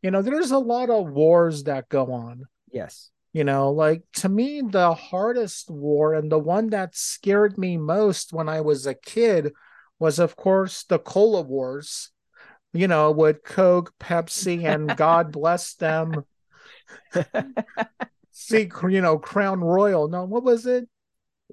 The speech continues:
Speaker 2: R C Cola.
Speaker 1: R C Cola, which I
Speaker 2: Yeah.
Speaker 1: love R C Cola.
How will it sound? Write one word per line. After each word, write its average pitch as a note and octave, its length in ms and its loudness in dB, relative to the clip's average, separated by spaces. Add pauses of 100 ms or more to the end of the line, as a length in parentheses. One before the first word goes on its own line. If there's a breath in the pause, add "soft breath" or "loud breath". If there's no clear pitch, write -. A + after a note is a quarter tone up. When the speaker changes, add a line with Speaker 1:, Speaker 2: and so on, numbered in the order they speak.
(180)
Speaker 2:
R D#3 140 2
C F3 180 -2
Cola. F3+ 400 -2
Speaker 1:
R G#3+ 160 2
C A3 280 -4
Cola, G#3+ 420 4
which F#3 240 -4
I C#4+ 140 -2
Speaker 2:
Yeah. G#4 120 0
Speaker 1:
love F#3 260 -2
R C#3+ 180 -4
C C#3 280 -6
Cola. B2 480 0